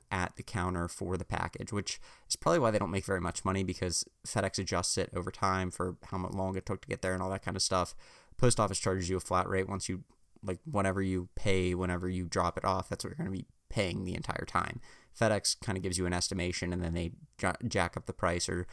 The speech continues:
bump it down a little bit depending on what it took to actually get that package out and whether or not you lied about your specifics as to what the dimensions were, what the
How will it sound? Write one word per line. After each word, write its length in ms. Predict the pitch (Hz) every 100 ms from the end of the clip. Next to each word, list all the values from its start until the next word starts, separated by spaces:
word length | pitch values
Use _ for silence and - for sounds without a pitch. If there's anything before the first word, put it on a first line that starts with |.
| - -
bump 180 | 104 92
it 60 | 101
down 180 | 92
a 60 | 92
little 160 | 90 85
bit 160 | 87
depending 340 | - - 92 90
on 200 | 85 90
what 260 | 90 90
it 140 | 90 -
took 220 | 98 -
to 120 | -
actually 240 | 85 - 92
get 100 | 87
that 120 | 85
package 320 | 90 87 127
out 240 | 95 92
and 220 | 90 87 87 - -
whether 180 | 104 95
or 40 |
not 200 | 90 92
you 80 | 95
lied 260 | 90 80 85
about 260 | - 82
your 160 | - 85
specifics 580 | - 90 - 92 - -
as 180 | 87 -
to 280 | 95 90 90
what 100 | -
the 60 | 95
dimensions 480 | 98 113 117 113
were, 200 | 110 110
what 120 | 98 -
the 200 | 92